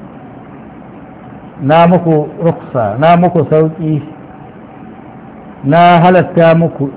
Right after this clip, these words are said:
yin amfani ko fa'idantuwa da wato fatun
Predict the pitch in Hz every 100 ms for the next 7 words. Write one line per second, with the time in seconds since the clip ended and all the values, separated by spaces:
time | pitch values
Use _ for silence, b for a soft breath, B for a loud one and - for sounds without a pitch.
0 | 151 165 175 170 156 143 139 143 143 156
1 | 151 156 160 147 - 143 - 131 135 135
2 | 135 160 160 160 160 156 139 135 135 -
3 | - - - - - - - - - -
4 | - - - - - - - - - -
5 | - - - - - 147 131 131 117 147
6 | 151 151 151 151 151